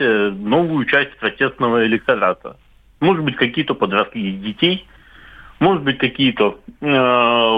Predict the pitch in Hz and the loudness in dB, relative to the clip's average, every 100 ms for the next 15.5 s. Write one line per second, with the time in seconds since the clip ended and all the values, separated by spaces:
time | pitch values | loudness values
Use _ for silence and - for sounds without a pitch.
0 | 113 139 151 127 113 107 - - 113 107 | 2 0 0 0 0 -2 -4 -2 0 0
1 | 110 107 - _ _ _ _ _ _ - | 0 -2 -2 _ _ _ _ _ _ -20
2 | - - 170 131 113 123 117 110 107 107 | -12 2 4 4 4 4 4 4 4 4
3 | 110 110 123 123 - 117 123 135 135 123 | 2 2 0 -4 -6 -2 0 2 2 2
4 | 117 - 113 113 101 98 131 120 113 104 | 0 0 -2 0 0 0 -2 -2 -2 -2
5 | 104 135 139 110 101 90 95 92 131 180 | 0 0 0 0 -2 -2 -2 0 0 -2
6 | _ - - - - - - 247 - 165 | _ -20 -20 -20 -20 -4 2 2 2 0
7 | - 139 135 110 104 - 147 - 143 - | 2 4 4 4 2 2 -2 -4 -6 -2
8 | 247 - 233 208 190 - 180 - 117 - | -2 -2 -2 2 0 0 -4 -2 -2 0
9 | 85 - - _ _ _ _ - _ _ | -4 -4 -20 _ _ _ _ -20 _ _
10 | _ - 226 214 151 139 175 151 - 143 | _ -2 -2 0 -2 0 0 0 0 2
11 | 123 117 - 143 131 151 165 - 214 349 | 4 2 0 -2 0 -2 -2 0 4 4
12 | 185 139 123 - - 226 247 226 - _ | 4 0 -2 -4 0 0 2 0 -2 _
13 | _ - 123 120 120 120 117 113 113 107 | _ -4 0 2 4 4 4 4 4 2
14 | - 117 175 147 117 98 131 - 131 - | 0 -2 0 -2 -2 -2 -2 -2 -4 -2
15 | 113 110 107 107 131 | 0 0 0 0 -2